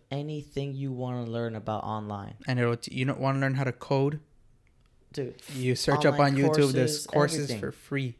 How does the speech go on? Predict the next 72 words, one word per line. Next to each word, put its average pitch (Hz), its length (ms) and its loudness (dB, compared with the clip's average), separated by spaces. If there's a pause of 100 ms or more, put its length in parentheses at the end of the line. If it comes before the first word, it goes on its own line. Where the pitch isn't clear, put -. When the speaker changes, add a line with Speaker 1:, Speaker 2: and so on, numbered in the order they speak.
Speaker 2:
Not, 135 200 -2
you 143 80 0
don't 160 80 0
even 156 100 -2
have 139 120 -6
to - 80 -10
pay. 147 460 -8 (420)
That's 143 160 -8
the 135 60 -2
thing. 147 400 -4
You 123 80 -2
know, 123 60 -2
you 127 120 0
don't 147 80 0
have 147 120 2
Speaker 1:
And 131 60 -2
if 135 40 0
Speaker 2:
money 147 160 4
Speaker 1:
you - 40 0
have - 60 -2
Speaker 2:
to 139 60 -2
Speaker 1:
to 135 60 -2
Speaker 2:
do 147 80 2
this. 160 240 2
Speaker 1:
pay 196 160 -8 (100)
five - 540 -8
bucks, 180 360 -6
Speaker 2:
Five 135 220 0
Speaker 1:
twenty 139 140 2
Speaker 2:
bucks, 165 140 -2
Speaker 1:
bucks, - 100 -4
Speaker 2:
exactly, 135 180 -4
Speaker 1:
a 139 40 -2
hundred 156 260 -4
Speaker 2:
for - 0 -
a 131 120 4
Speaker 1:
bucks, 123 100 4
like - 0 -
Speaker 2:
little, 131 600 2
a 127 40 2
little 135 220 2
course 151 400 2
that 127 140 0
teaches 135 280 -2
you 135 80 0
the 127 100 4
basics. 123 640 -2 (280)
Then 127 120 -2
you 120 60 0
go 131 140 0
into 135 180 2
depth. 123 420 0 (720)
Then 123 160 -2
you 120 60 -2
say, 123 180 0
"Look, 175 260 0 (180)
I 135 60 -2
learned 131 240 2
how 139 80 2
to 131 80 0
code 135 300 0
here. 151 280 4
I, 131 60 4
this 127 320 -4
is 135 80 -6
what 131 160 0
I 123 40 2
can 127 160 -4
do 131 140 2
with 127 100 2
my 127 120 0
programming. 143 680 -2